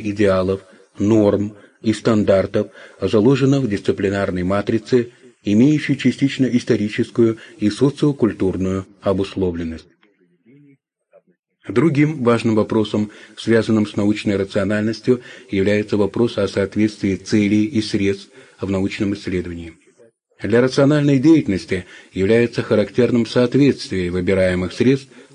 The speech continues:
поставленным целям. Но что является целью науки? Ответов на этот вопрос можно существовать столько же, сколько существует различных трактовок природы научного познания.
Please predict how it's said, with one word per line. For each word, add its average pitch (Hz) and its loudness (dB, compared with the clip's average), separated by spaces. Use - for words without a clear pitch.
поставленным 98 0
целям. 87 -4
Но 101 0
что 127 0
является 95 0
целью 95 -2
науки? 98 -8
Ответов 151 0
на 147 2
этот 139 0
вопрос 165 0
можно 156 0
существовать 131 0
столько 165 2
же, 90 -4
сколько 110 -2
существует 123 -4
различных 113 -2
трактовок 107 0
природы 139 0
научного 95 -2
познания. 87 -6